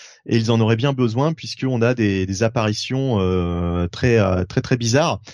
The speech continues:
Et, euh, là où l'auteur a, a bien fait les choses, c'est que, euh,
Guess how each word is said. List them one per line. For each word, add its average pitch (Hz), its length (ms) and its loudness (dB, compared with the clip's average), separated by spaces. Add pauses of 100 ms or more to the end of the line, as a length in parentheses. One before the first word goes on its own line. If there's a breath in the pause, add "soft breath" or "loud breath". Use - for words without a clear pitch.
(380 loud breath)
Et, 139 240 4
euh, 110 560 4
là 135 220 0
où 165 80 0
l'auteur 151 460 0
a, 107 440 -2
a 113 60 0
bien 123 160 -2
fait 147 140 -8
les 139 80 -2
choses, 160 380 -2
c'est - 200 -6
que, 127 160 -4
euh, 101 720 2